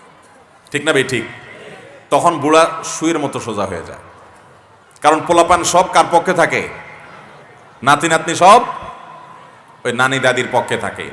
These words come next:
বুড়া তখন উল্টাপাল্টা করার আর সাহস পায় না। তখন উল্টা দেখবেন বুড়ি দৌড়ের উপরে রাখে, "উঠে যান, ওই করেন, সেই করেন।" সারা জীবন যে বুড়া ছেঁচড়ামি করছে,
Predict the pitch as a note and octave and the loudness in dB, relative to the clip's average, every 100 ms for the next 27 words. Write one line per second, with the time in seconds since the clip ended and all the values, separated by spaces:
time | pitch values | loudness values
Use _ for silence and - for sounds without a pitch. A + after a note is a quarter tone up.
0 | - A#2 D#3 F3 F3+ F3 E3 D#3+ D3+ C#3+ | -16 -2 2 4 2 0 -2 0 0 0
1 | C3+ C3 B2+ B2 A#2+ A#2 C3 F#3+ A#3+ - | 0 0 0 0 0 0 4 6 4 -2
2 | - - - - - - - E2+ D#2+ D#2 | -10 -16 -20 -20 -20 -20 -10 -8 -8 -12
3 | C#2 C2+ - D3 F#3+ F#3 F#3+ F3+ F3+ F#3 | -16 -18 -6 0 2 2 2 2 2 -2
4 | E3+ E3+ F3 E3+ E3+ D#3 D#3+ D#3 C#3+ C3+ | -2 0 2 2 0 0 0 0 0 -4
5 | C#3+ E3 G3+ A3 B3 - - - - C#3+ | -2 2 4 4 2 -12 -16 -18 -2 0
6 | D3 F3+ A3 A3 G3 F3 - G3+ A3 C#4 | 4 4 4 0 0 0 4 2 2 0
7 | - - - - - F3+ A3 F#3+ G3+ G3 | -10 -16 -14 -6 2 6 6 2 0 0
8 | D#3+ F3 E3+ G3+ A3 - F3 - G3+ A3 | 0 0 4 4 4 4 0 4 4 4
9 | G#3+ G#3+ A3 C4 D#4 | 2 2 6 8 8